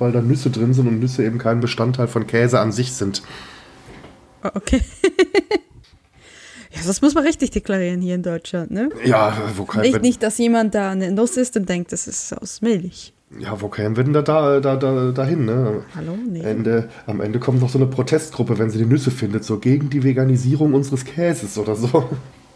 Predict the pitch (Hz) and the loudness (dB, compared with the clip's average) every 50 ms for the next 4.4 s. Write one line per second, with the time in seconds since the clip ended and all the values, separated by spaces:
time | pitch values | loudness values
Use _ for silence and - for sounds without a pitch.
0 | - - 196 - - - - - - - - - - - - - - - - - | -10 -10 -10 -8 -10 -12 -14 -16 -18 -20 -20 -20 -20 -20 -20 -20 -18 -4 0 0
1 | 277 - - - 185 175 170 - - - - 214 202 185 180 165 170 - 226 214 | 0 0 0 0 0 0 0 -4 -8 -2 2 2 4 4 2 0 0 2 2 2
2 | 202 180 170 175 170 180 - _ _ - - - - - 247 - - 240 247 247 | 2 2 0 -2 -2 -6 -10 _ _ -20 -20 -20 -20 -20 -8 -2 0 2 2 4
3 | 240 233 240 233 220 - _ _ _ _ _ _ _ _ _ _ _ - - _ | 4 2 2 2 0 -4 _ _ _ _ _ _ _ _ _ _ _ -20 -20 _
4 | - 220 262 330 415 480 427 240 | 0 0 2 2 4 2 0 0